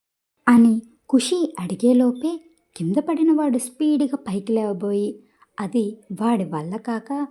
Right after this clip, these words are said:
తిరుగుతున్న తలని ఒక చేత్తో పట్టుకొని గట్టిగా విదిలిస్తూ మరొక చేతి చూపుడు వేలుతో దేవుని బెదిరిస్తూ, "నీకెంత ధైర్యం ఉంటే నన్నే కొడతావ్? ఈరోజు నీ సంగతి చెప్తాన్రా"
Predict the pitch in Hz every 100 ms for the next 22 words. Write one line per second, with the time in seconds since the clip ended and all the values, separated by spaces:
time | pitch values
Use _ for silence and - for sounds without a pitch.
0 | _ _ _ _ - - 202 302 349 359
1 | 339 302 285 269 - 233 240 - 202 202
2 | 254 220 196 202 214 202 196 196 _ _
3 | _ 196 190 - 269 294 202 160 196 214
4 | - 311 311 - _ _ _ 175 180 190
5 | 247 - 320 311 330 - 220 240 254 254
6 | 240 247 233 175 143 185 233 254 196 196
7 | 202 214 - 320 311 - _ _ - 185
8 | 180 170 160 160 185 175 180 214 240 247
9 | 262 208 185 196 247 247 247 277 311 -
10 | _ _ _ - 180 185 180 208 254 311
11 | 302 _ - 175 190 - 185 247 285 254
12 | 220 214 - 285 233 196 220